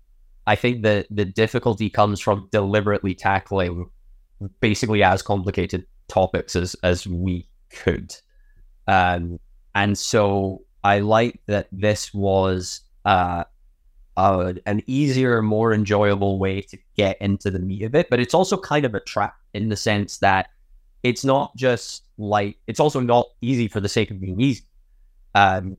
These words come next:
the concepts that it brings to light in this far more accessible way really are critical for, for everything else that we talk about in the book. And we make a point of, of teasing them out, but,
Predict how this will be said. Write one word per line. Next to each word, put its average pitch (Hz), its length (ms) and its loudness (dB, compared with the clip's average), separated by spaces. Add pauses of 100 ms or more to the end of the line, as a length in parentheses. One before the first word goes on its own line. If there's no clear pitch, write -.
(240)
the 104 200 0
concepts 127 880 -2
that 104 260 -2 (460)
it 101 260 -6 (220)
brings 107 520 0
to 104 120 -2
light 120 340 2
in 107 120 0
this 101 140 0
far 104 200 0
more 104 180 0
accessible 98 480 -4
way 107 380 -2
really 139 260 0
are 120 160 2
critical - 420 -4 (140)
for, 101 260 -2
for 107 200 -4
everything 104 360 0
else 98 180 -2
that - 100 -12
we 95 80 -12
talk 104 240 2
about 95 240 -2
in 92 60 -12
the 92 60 -10
book. 104 220 2
And 101 140 0
we 98 260 -2
make 104 400 -2
a 107 80 2
point 104 460 -2 (560)
of, 98 260 2 (500)
of 113 140 4
teasing 131 320 0
them 110 140 2
out, 107 260 4
but, 95 220 -6